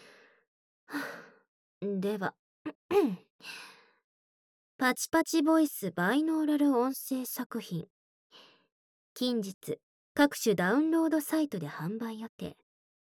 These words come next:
本作では私、聖女セシリアがあなたの性を絞り取るエーエスエムアールになっ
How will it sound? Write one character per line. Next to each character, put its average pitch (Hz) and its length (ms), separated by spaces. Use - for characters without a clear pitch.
本 240 260
作 202 300
で 156 120
は 143 140
私、 180 580
聖 339 280
女 254 120
セ 233 180
シ 349 200
リ 302 200
ア 247 40
が 214 240
あ 226 140
な 285 160
た 269 140
の 208 140
性 247 340
を 180 100
絞 180 340
り 214 140
取 214 260
る 151 100
エ - 60
ー 240 280
エ 311 40
ス - 140
エ 339 120
ム 339 260
ア 349 40
ー 339 40
ル 262 60
に 175 140
な 165 100
っ 190 40